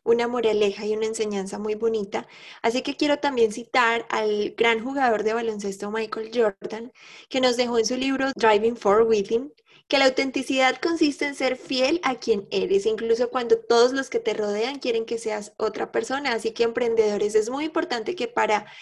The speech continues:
ser líderes sin cargo desarrollen toda su autenticidad y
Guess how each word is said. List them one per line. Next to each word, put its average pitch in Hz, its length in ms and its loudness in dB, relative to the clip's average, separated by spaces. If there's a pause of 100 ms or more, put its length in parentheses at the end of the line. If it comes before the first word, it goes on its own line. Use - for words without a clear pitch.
(180)
ser 247 320 -2
líderes 294 500 2
sin 294 220 -8
cargo 247 500 0
desarrollen 214 680 -2
toda 294 320 2
su 311 100 0
autenticidad 285 920 0 (280)
y 311 380 2